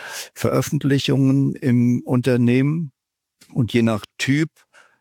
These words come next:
der Projektleitung wird das dann mit mehr oder weniger Euphorie aufgegriffen. Und selbst dort, wo es mit mehr Euphorie aufgegriffen wird, muss man's immer wieder anschubsen,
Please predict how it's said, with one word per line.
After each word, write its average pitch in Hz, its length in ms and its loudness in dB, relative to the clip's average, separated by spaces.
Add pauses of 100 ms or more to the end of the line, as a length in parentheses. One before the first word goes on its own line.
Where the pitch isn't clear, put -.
(200)
der 135 120 0
Projektleitung 123 1120 -2
wird 117 140 0
das 110 80 -2
dann 107 140 0
mit 101 180 -4
mehr 104 180 0
oder 101 220 0
weniger 107 400 0
Euphorie 95 500 -4
aufgegriffen. 104 920 -2
Und 107 200 0
selbst - 500 -2
dort, 104 500 -2
wo 110 200 0
es 104 160 -2
mit 104 220 0
mehr 117 260 2
Euphorie 120 560 -2
aufgegriffen 113 840 -2
wird, 117 240 0
muss - 160 -2
man's 110 180 -2
immer 113 180 0
wieder 107 280 -2
anschubsen, 120 880 0